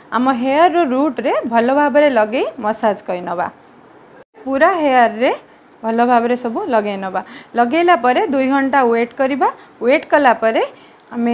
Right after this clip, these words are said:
ଯେକୌଣସି ସାମ୍ପୁରେ ଆପଣ ହେୟାର ସଫା କରିନେବେ। ଯେଉଁ ସାମ୍ପୁ କି ଆପଣଙ୍କୁ ସୁଟ୍ କରେ, ଆପଣ ୟୁଜ୍ କରନ୍ତି ସବୁବେଳେ,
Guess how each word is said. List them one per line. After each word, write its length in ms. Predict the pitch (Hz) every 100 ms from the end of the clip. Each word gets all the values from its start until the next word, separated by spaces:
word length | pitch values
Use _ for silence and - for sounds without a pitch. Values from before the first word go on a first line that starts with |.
| 226
ଯେକୌଣସି 600 | 254 247 320 339 339 370
ସାମ୍ପୁରେ 500 | 330 247 226 247 330
ଆପଣ 260 | 494 220 247 349 - -
ହେୟାର 240 | 233 247 -
ସଫା 300 | - 220 220
କରିନେବେ। 340 | 196 202 202 208
ଯେଉଁ 260 | 214 302 370
ସାମ୍ପୁ 320 | 370 277 254
କି 100 | 277
ଆପଣଙ୍କୁ 520 | 392 254 269 269 269 294
ସୁଟ୍ 320 | - 240 247
କରେ, 220 | - 254
ଆପଣ 260 | 330 - 254 254
ୟୁଜ୍ 300 | 240 254 247
କରନ୍ତି 360 | 240 220 220 240
ସବୁବେଳେ, 460 | 208 208 208 277